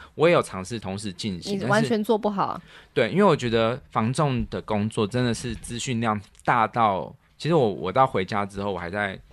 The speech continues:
Speaker 1: 找物件，然后回客户，然后做各种各种的事情，因为我觉得它是一个非常资讯的一个工作，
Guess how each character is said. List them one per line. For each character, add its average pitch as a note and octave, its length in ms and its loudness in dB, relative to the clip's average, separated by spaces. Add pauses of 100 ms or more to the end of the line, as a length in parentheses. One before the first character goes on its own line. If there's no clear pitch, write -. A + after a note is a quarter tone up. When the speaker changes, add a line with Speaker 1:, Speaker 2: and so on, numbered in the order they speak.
(520)
Speaker 1:
找 F2 180 -4
物 A2+ 220 -2
件， G#2 320 -2
然 F2+ 100 -4
后 G2 80 0
回 G2 180 -6
客 G2 300 -6
户， F#2+ 360 -8 (180)
然 F#2+ 120 -8
后 G#2 300 -2 (260)
做 C3+ 180 -2
各 B2+ 240 2
种 F#2 220 -4
各 G#2+ 180 -4
种 F2 160 -8
的 D#2+ 80 -10
事 G2 180 -10
情， - 160 -10
因 A2+ 80 -2
为 D#3+ 60 2
我 C3+ 100 2
觉 A2+ 80 -2
得 A2 80 0
它 B2+ 200 -2
是 C#3 180 -6
一 B2 100 -6
个 G2+ 260 -4 (560)
非 F#3 240 0
常 F#2+ 520 -4
资 A#2 200 -8
讯 G2 400 -4 (140)
的 D#2+ 160 -10 (140)
一 G#2+ 120 -12
个 D2+ 340 -8 (280)
工 F2+ 280 -6
作， - 280 -12